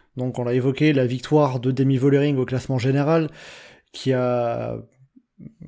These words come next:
un petit peu écrasé, on peut le dire ainsi, euh, la course, euh, sur l'arrivée au sommet du col du Tourmalet,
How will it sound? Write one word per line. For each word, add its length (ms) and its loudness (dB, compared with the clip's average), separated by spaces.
un 100 -8
petit 180 -10
peu 160 2
écrasé, 500 6
on 80 -4
peut 100 0
le 60 2
dire 180 2
ainsi, 400 0
euh, 260 0
la 140 -2
course, 320 -2
euh, 360 -4
sur 220 -4
l'arrivée 340 0
au 100 2
sommet 240 0
du 160 -4
col 200 4
du 140 -4
Tourmalet, 520 6